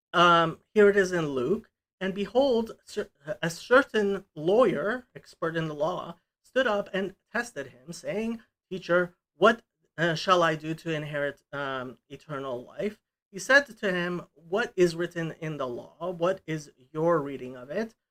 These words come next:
So he answered and said, 'You shall love the Lord your God with all your heart, with all your soul, and with all your strength, and with all your mind, and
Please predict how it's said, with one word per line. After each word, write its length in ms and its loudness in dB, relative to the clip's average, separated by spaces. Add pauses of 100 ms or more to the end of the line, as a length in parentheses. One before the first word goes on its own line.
(240)
So 80 6
he 140 -2
answered 340 -6
and 160 -8
said, 220 -2
'You 100 -6
shall 200 -2
love 180 0
the 80 -4
Lord 220 -6
your 120 -14
God 300 -10 (320)
with 140 -2
all 180 0
your 160 2
heart, 340 -6 (200)
with 100 -14
all 200 -6
your 140 0
soul, 400 -6 (180)
and 100 -4
with 100 -8
all 180 -4
your 120 -10
strength, 280 -16 (140)
and 100 -8
with 120 -10
all 120 -2
your 120 -8
mind, 420 2
and 300 -4